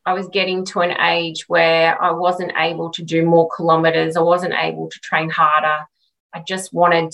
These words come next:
to look at things from a different perspective and try and train smarter, not necessarily harder. And I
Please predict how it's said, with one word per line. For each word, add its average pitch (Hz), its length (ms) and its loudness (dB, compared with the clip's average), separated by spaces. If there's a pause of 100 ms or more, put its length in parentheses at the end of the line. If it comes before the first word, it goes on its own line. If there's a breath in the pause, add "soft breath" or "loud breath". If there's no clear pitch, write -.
to 160 500 0 (260)
look 190 280 4
at - 140 0
things 165 300 -2
from 160 140 -2
a 160 100 2
different 160 380 -6
perspective 165 640 -4
and 156 180 -4
try 160 380 2
and 156 340 -6 (720)
train 175 280 -2
smarter, 190 760 2
not 170 240 -2
necessarily 160 640 -4
harder. 165 640 0
And 175 160 -4
I 170 100 -4